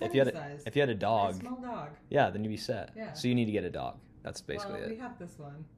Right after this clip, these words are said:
Speaker 1: Yeah, you get one more.
Speaker 2: I know, but it's too much right now. <laughs> I have too much going on. Anyway, what, uh, what's yours?
Speaker 1: Um, it's interesting you said Her because
Speaker 2: Hmm.
Speaker 1: mine is a band called Hers.
Speaker 2: Oh.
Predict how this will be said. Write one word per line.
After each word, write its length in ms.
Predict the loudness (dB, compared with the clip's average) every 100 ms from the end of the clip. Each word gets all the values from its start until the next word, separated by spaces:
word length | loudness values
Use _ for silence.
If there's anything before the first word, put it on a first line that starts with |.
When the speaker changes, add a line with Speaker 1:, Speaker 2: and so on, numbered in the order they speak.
| -20 -20 -20 -4
Speaker 1:
Yeah, 80 | 0
you 120 | 2
get 120 | 0 -2
one 140 | -6
more. 340 | -4 -4 -4 -8
Speaker 2:
I 80 | -12
know, 360 | -10 -10 -12 -14 -8
but 380 | -8 -8 -12 -18 -20 -18
it's 240 | -16 -18 -20 -12
too 120 | -6
much 320 | -4 -6 -8
right 220 | -8 -8
now. 240 | -6 -6 -6 -10
<laughs> 180 | -16 -10
I 40 | -8
have 100 | -6
too 100 | -8
much 180 | -8 -10 -12
going 260 | -12 -12 -12 -12
on. 200 | -12 -14 -16 -20 -20 -20 -20 -20 -20 -20 -20 -20 -16
Anyway, 240 | -12 -12 -12 -16 -20 -14
what, 200 | -14 -10
uh, 260 | -10 -8 -8
what's 160 | -10 -12
yours? 160 | -14 -16 -20 -20 -20 -20 -2
Speaker 1:
Um, 240 | 4 4 4
it's 160 | 0 -2
interesting 240 | -2 0
you 60 | 0
said 160 | 0
Her 480 | -4 -2 0 2 0 -8
because 360 | -8 -6 -6
Speaker 2:
Hmm. 60 | -4
Speaker 1:
mine 300 | -2 0 0
is 180 | -2 -6
a 60 | -6
band 340 | -6 -6 -6
called 220 | -8 -8 -10 -6
Hers. 680 | -4 -4 -6 -8 -8 -10 -12 -20 -20 -20 -16
Speaker 2:
Oh. 380 | -12 -10 -10